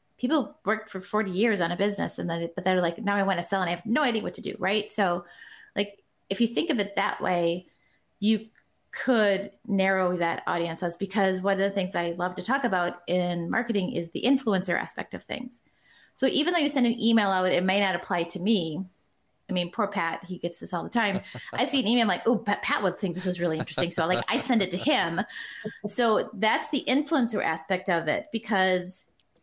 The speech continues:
Speaker 1: because what happens is that just because it doesn't apply to your, your, the people who are receiving your email doesn't mean that they can't forward that baby on to somebody who would. And you can build your audience that way as well. So at the end of every email, if you haven't,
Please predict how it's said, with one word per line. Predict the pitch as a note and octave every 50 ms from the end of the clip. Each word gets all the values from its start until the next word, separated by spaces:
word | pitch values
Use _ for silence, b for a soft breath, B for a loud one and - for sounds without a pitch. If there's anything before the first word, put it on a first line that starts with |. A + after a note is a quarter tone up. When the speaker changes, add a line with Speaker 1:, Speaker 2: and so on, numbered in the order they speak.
| _ _ -
Speaker 1:
because | G#3+ - - A#3 G3
what | G3 G3+
happens | G#3 A#3+ C4+ B3+ A#3+ A3+ G#3
is | F#3+ F#3
that | F#3 F3+ F3 - - - - - - _ _ _ -
just | B3+ B3 B3
because | - - - A#3 G3 F#3+
it | F3+ -
doesn't | G3+ G3 G3+
apply | F3 F#3 - F#3+ E3+
to | E3
your, | E3 D#3+ D#3+ D#3+ - _ _ _ _ -
your, | - F3+ F3+ E3 - - -
the | F#3
people | F#3 - A3+ F#3+ F#3
who | F3
are | E3+
receiving | E3 F3 F#3 F3+ - E3+ E3+ F3+
your | G#3 G3+
email | - - A#3+ A#3+ C4 C#4 C#4+
doesn't | C4+ G#3+ G#3+ A3+ A#3+ -
mean | G#3+ G#3+
that | G3+ G3+ F3 - -
they | F#3+ G3 G3
can't | G3 - G3+ - - -
forward | - F3+ F3 E3+ E3+
that | E3+ - - -
baby | E3+ E3 D#3 D#3+ D#3+
on | D#3+ D#3+ D#3+ - - _ _ _ -
to | G#3
somebody | - G3 F3 - D#3+ -
who | F3+ E3 E3
would. | F#3 G3+ E3 - - - - B B B B B B B
And | G3+ G3+
you | G3
can | F#3+ - G3 F3+
build | - F#3+ F3+ F3 -
your | F3 D#3+
audience | D#3 D#3+ - - - - -
that | - - - -
way | - - -
as | - - -
well. | - - - D4 D#4+ - B B B B B B B B B B
So | - A#3 G#3+
at | - - G#3+ A3
the | A3 - -
end | - G#3 G3+ G3
of | F#3+
every | E3+ F#3+ F3 F#3 F#3+ - -
email, | F3 E3+ E3+ F#3+ G3+ A3 A#3+ C#4 D#4 F4 E4 - -
if | - G#3 - -
you | G3
haven't, | - G3 F3+ F3+ F3 F#3 - -